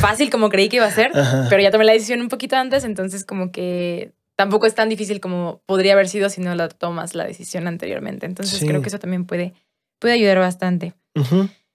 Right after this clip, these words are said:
Speaker 1: Am, no sé si de los párrafos siguientes de esa página tengas algo en particular.
Speaker 2: No, solo en el párrafo cinco él menciona que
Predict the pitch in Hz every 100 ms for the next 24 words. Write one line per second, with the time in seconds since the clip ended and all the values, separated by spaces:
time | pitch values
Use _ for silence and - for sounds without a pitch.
0 | _ _ 233 233 233 233 240 269 370 -
1 | 240 220 214 208 202 196 190 190 196 233
2 | 254 247 202 220 220 226 220 208 226 220
3 | 214 202 214 208 185 196 214 208 185 _
4 | - 165 175 175 208 220 226 226 165 175
5 | 180 170 165 156 185 185 175 156 156 151
6 | - 143 151 147 151 147 135 - 147 147
7 | 139 147 131